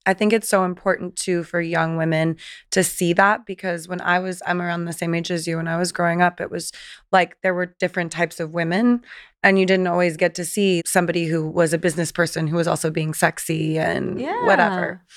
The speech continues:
Speaker 2: People always have this necessity of defining women as one thing. "Oh, so
Speaker 1: Mm-hmm.
Speaker 2: you are this. You are that. You are family. You are whore."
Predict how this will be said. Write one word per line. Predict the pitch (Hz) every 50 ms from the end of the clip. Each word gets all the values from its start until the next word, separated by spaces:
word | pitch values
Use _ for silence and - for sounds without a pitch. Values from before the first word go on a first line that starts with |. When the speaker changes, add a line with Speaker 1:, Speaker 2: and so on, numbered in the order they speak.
| - - - - _ _ -
Speaker 2:
People | - 247 - 269
always | 233 - 226 226 226 233 247 208
have | 214 202 208 214 214 214 220 208 202 208
this | 208 202 196 190 185 - - - - -
necessity | 190 190 185 - - 202 196 196 - - 202 196 190 -
of | - 185 180 175 170 -
defining | 190 190 - - - - 190 185 185 185 185 185 180 180 180 170 - _ _ _ _ _ _ _ _ _ _ _
women | - 180 196 196 196 190 185 185 151
as | - 180 180 165
one | 180 175 180 180 175
thing. | 170 - - 101 104 110 156 220 _ -
"Oh, | 202 185 170 170
so | 175 175 202 185
Speaker 1:
Mm-hmm. | 190 185 196
Speaker 2:
you | 233 247 240 - -
are | 196 190 190 190 185 185 185 175 _ _ _ _
this. | - 170 135 - - - - - - - - - _ _ _ _ _ _
You | - 180 202 208 -
are | - 180 180 180 175 170 170 190 - _ _ _ _ -
that. | 190 175 151 123 - - 175
You | 185 202 214
are | 196 - 190 196 196 190
family. | 196 _ - 196 180 156 160 151 113 82 -
You | - 180 190 196 180
are | 175 185 185 185 180 185 _ _ - - -
whore." | 208 190 175 156 - - -